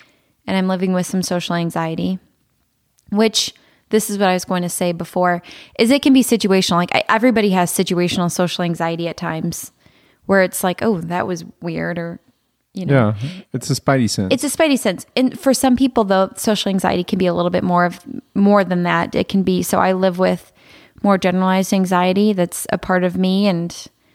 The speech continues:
Speaker 1: um, yeah, so that's, my baseline tends to be a little bit more anxious, not, not necessarily with social things, but for some people, that is their baseline, like, just baseline nervous about s-,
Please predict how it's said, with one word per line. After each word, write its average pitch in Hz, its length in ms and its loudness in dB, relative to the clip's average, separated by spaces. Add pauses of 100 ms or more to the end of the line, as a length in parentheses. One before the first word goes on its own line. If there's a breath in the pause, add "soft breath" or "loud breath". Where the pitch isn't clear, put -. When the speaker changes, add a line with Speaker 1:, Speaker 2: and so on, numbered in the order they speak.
(600)
Speaker 1:
um, 180 540 -2 (100)
yeah, 220 260 2
so - 160 -2
that's, 202 240 -2 (400)
my 202 220 2
baseline 190 460 0
tends 214 180 2
to - 20 -2
be 226 60 4
a 214 80 4
little 220 140 2
bit 226 120 0
more 220 140 2
anxious, 220 600 0
not, 208 240 2 (180)
not 214 380 2 (240)
necessarily 196 560 -2
with 175 100 -8
social 185 380 -4
things, 247 500 2 (500 soft breath)
but 254 140 2
for 254 120 4
some 269 200 2
people, 247 240 2
that 208 240 2
is 226 160 2
their 196 100 2
baseline, 170 440 -4
like, 175 180 -6 (240)
just 202 220 -4 (180)
baseline 190 340 -4
nervous 180 300 -6 (160)
about 185 280 -4
s-, - 140 -14